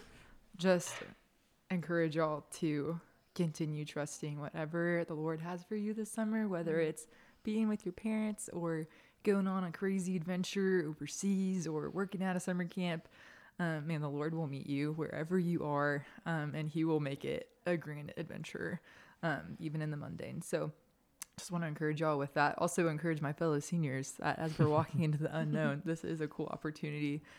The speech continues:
Speaker 1: Mm.
Speaker 2: for us to trust even more, to hold even harder to our Savior's hand and keep trucking. <laughs>
Speaker 1: I would say just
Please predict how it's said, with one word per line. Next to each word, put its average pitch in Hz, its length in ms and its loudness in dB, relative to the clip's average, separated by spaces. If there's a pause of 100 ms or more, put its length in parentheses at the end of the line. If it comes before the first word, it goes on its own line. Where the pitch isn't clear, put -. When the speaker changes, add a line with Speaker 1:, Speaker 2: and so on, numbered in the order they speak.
(120)
Speaker 1:
Mm. 214 120 -8
Speaker 2:
for 190 160 2
us 156 200 0
to 165 80 0
trust 147 280 0
even 151 220 2
more, 147 280 0
to 156 200 -4
hold 151 340 0
even 156 220 -2
harder 143 440 2
to - 220 -4
our 160 80 -2
Savior's 165 320 -2
hand 190 300 4 (240)
and 156 340 0 (720)
keep - 320 -6
trucking. - 720 -4 (380)
<laughs> - 1200 -8
Speaker 1:
I 190 80 6
would 214 100 6
say 208 220 4
just 185 260 -2